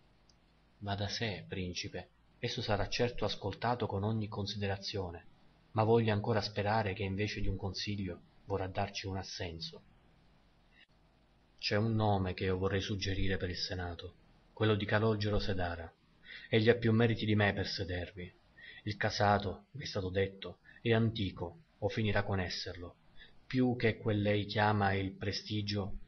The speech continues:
egli ha il potere. In mancanza dei meriti scientifici, ne ha di pratici, eccezionali. La sua attitudine durante la crisi del maggio scorso, più che ineccepibile, è stata utilissima. Illusioni non credo che ne abbia più di me,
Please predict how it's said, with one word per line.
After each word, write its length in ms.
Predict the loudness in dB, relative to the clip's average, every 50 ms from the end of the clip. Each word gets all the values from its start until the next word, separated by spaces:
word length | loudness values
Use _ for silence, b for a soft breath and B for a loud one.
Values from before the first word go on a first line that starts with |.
| -14 -10
egli 280 | -4 -4 -2 0 2 2
ha 40 |
il 100 | 2 0
potere. 600 | 0 -2 -4 -2 0 0 -2 -2 -4 -6 -8 -12 -18 -20 -20 -20 B B B B B B
In 140 | 0 2
mancanza 540 | 4 4 4 4 4 4 2 2 2 2 2
dei 160 | 2 2 4
meriti 280 | 4 2 2 0 -2 -4
scientifici, 800 | -4 -2 -2 -2 0 0 0 0 0 -2 -4 -4 -2 0 0 0 0 -2 -10 -12 -4
ne 120 | -2 0
ha 60 | 2
di 120 | 2 2 2
pratici, 500 | 2 4 4 4 2 -2 -6 -8 -6 -4
eccezionali. 800 | -4 -2 -2 -4 -2 -2 -2 0 2 2 0 0 -4 -8 -12 -16 B B B B B
La 100 | B -2
sua 180 | 0 2 2 2
attitudine 460 | 2 2 0 0 0 2 2 2 2
durante 360 | 2 2 2 2 2 2 0
la 100 | -2 -2
crisi 320 | -2 -2 -2 -2 0 -2 -2
del 140 | -2 -2 0
maggio 320 | 0 0 0 0 -2 -4
scorso, 640 | -6 -4 -2 0 0 0 -2 -4 -6 -6 -6 -8 -8
più 140 | -6 -6 -4
che 100 | 0 0
ineccepibile, 720 | 0 0 0 -2 -4 -4 -4 -2 -2 -2 0 0 0 0
è 40 | -2
stata 280 | -4 -4 -4 -4 -2 -2
utilissima. 720 | -2 -2 -2 -4 -4 -4 -6 -8 -10 -10 -12 -14 -16 -16 -18 -20 _ B B B B B B B B _ -2
Illusioni 540 | 0 0 2 0 0 2 4 4 4 4
non 160 | 4 2 0 0
credo 240 | 0 0 0 0
che 120 | 0 0 0
ne 140 | 2 4 4
abbia 340 | 4 4 2 0 -4 -6
più 140 | -4 -4 -4
di 120 | -2 -2 -2
me, 240 | -2 -4 -6 -8